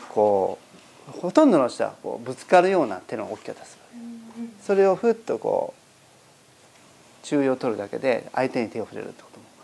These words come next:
Speaker 1: 世界が変わってくる。で、こういうようなものがね、侍は、あの、全てにおいて行われてて、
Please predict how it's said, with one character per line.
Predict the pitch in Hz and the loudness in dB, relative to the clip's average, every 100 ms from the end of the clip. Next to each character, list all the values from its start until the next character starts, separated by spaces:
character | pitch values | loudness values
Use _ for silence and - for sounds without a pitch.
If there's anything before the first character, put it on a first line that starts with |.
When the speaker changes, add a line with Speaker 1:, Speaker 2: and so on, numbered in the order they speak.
| - - _ _ - _ _ | -20 -20 _ _ -20 _ _
Speaker 1:
世 | 143 | -10
界 | 123 | -6
が | 104 | -8
変 | - | -8
わ | |
っ | - | -18
て | |
く | - - - | -20 -20 -4
る。 | 190 | -4
で、 | |
こ | - 311 | 4 6
う | 339 | 8
い | 330 | 8
う | 320 | 8
よ | 320 | 8
う | 240 | 6
な | 143 | 2
も | 127 | 0
の | 117 | -2
が | 117 | -2
ね、 | 127 - - _ | -2 -8 -18 _
侍 | - 202 220 214 208 | 0 2 4 2 2
は、 | 202 110 - - - | 0 0 -6 -20 -12
あ | |
の、 | 117 117 - - | -10 -10 -6 4
全 | 269 | 4
て | - | 4
に | 123 | 0
お | 107 | -2
い | 98 | -6
て | - 90 - _ _ - | -10 -14 -14 _ _ -14
行 | - 110 | -8 -4
わ | 107 | -4
れ | 101 | -6
て | 101 | -10
て、 | 98 117 - | -8 -6 -8